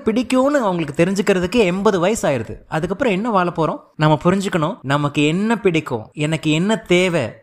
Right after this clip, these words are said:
அப்படிங்கிறதுல நான் உறுதியா இருக்கணும். அழகான ஒரு பாடல் கூட இருக்குது இல்லையா? "கேளுங்கள் தரப்படும், தட்டுங்கள் திறக்கப்படும், தேடுங்கள் கிடைக்கும்" அப்படின்னு சொல்லிட்டு அருமையான ஒரு பாடல் இருக்குது.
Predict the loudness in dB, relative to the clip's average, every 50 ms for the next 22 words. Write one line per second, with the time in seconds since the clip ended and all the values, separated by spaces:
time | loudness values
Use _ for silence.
0 | _ _ -6 -4 -2 0 0 0 2 2 0 0 0 -2 0 0 0 0 2 0
1 | 0 2 2 0 0 0 -4 -6 -10 -12 -12 -14 _ _ _ -8 -6 -2 0 2
2 | 2 2 2 2 0 0 0 0 0 -2 0 4 4 4 4 2 -2 0 0 0
3 | 0 0 -2 -4 -4 -4 -4 -2 0 0 0 0 0 -2 -6 -12 _ 4 4 4
4 | 4 2 0 -2 0 0 0 0 0 0 0 -2 -2 2 2 0 2 2 0 0
5 | 0 0 0 0 -2 -2 -2 -4 -2 -2 -2 -2 -2 -4 -6 _ _ _ 4 4
6 | 4 4 0 0 -2 -2 0 0 0 0 0 -2 -2 -4 -4 -6 -8 -6 -4 -2
7 | -2 -2 -2 -4 -4 -4 -4 -2 0 0 0 2 0 0 0 0 0 0 -2 -2
8 | 0 0 0 0 -2 -6 -8 -8 -10 -12 -12 -12